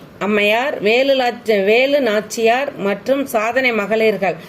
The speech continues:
மற்ற சாதனை மகளிர்கள்லாம் இருக்காங்க இல்லையா, கல்பனா சாவ்லா, அந்த மாதிரி அவங்கள பத்திலாம் நல்லா படிச்சிங்க. அடுத்து விடுதலை போராட்டத்தில் மகளிரின் பங்கு, அது நல்லா படிச்சிங்க. அதுல யார் யாருன்னா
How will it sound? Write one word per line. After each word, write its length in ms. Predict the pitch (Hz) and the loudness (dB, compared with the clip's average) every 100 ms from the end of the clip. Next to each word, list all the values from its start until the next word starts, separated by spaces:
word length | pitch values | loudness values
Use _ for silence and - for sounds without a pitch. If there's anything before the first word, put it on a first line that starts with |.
| - - | -20 -6
மற்ற 340 | 220 220 269 | -6 0 0
சாதனை 380 | 262 247 247 254 | 0 -2 -2 0
மகளிர்கள்லாம் 800 | 220 220 226 214 208 214 214 220 | 0 2 2 0 0 0 2 0
இருக்காங்க 340 | 208 208 202 | -2 -2 0
இல்லையா, 140 | 202 202 | 2 2
கல்பனா 400 | 214 214 220 214 | 0 0 -2 -2
சாவ்லா, 200 | 214 202 | 0 0
அந்த 260 | 208 202 196 | 0 0 -2
மாதிரி 320 | 190 190 180 - - - - - - - - | -2 -2 -2 -6 -14 -16 -16 -16 -16 -16 -4
அவங்கள 280 | 208 240 226 | -2 0 2
பத்திலாம் 320 | 214 233 240 | 2 2 2
நல்லா 200 | 220 208 | 2 2
படிச்சிங்க. 480 | 208 208 202 208 208 | 2 0 2 2 2
அடுத்து 400 | 269 226 220 254 | 2 0 0 2
விடுதலை 600 | 226 254 277 269 294 285 | 2 2 2 2 2 2
போராட்டத்தில் 680 | 254 240 226 220 202 254 240 | 2 2 2 -2 0 0 0
மகளிரின் 560 | 226 214 247 240 226 | 0 2 2 2 0
பங்கு, 360 | 208 202 214 208 | 0 0 2 2
அது 200 | 190 220 | 2 0
நல்லா 220 | 208 214 | 0 0
படிச்சிங்க. 340 | 202 185 202 | 0 -4 -2
அதுல 260 | 196 202 208 | 0 2 2
யார் 200 | 208 220 | 2 2
யாருன்னா 460 | 220 202 196 262 | 2 0 0 -2